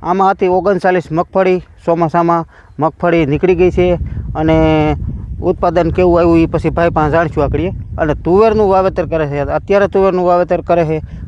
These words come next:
કઈ રીતે કરે છે, કયું બિયારણ છે, કયું ખાતર નાખે છે અને કેવું ક-, ઉત્પાદન આવે છે, એ બધું ટૂંકમાં આપણે આજે આ વીડિયોમાં જાણીશું.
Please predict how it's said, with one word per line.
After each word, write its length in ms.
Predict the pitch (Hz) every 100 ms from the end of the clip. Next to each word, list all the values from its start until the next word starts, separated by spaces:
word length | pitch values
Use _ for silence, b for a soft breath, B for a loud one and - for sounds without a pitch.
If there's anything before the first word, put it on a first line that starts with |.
| -
કઈ 220 | - 180 165
રીતે 260 | 170 175
કરે 240 | 160 170 151
છે, 220 | 165 160
કયું 380 | - 151 156 123
બિયારણ 400 | 131 160 170 160
છે, 320 | - 160 156
કયું 280 | - 160 156
ખાતર 380 | - 131 170
નાખે 300 | 160 160 165
છે 260 | 151 160 165 B B B 170
અને 140 | 175
કેવું 280 | 175 196 190
ક-, 440 | 190 185 185 185 B B B 180
ઉત્પાદન 500 | 208 240 226 196 170
આવે 200 | 151 135
છે, 200 | 139 135 -
એ 120 | 202
બધું 300 | 190 190 196
ટૂંકમાં 280 | 185 190 180
આપણે 180 | 175
આજે 140 | 170 160
આ 80 | 156
વીડિયોમાં 460 | 156 156 151 143
જાણીશું. 420 | 123 185 185 156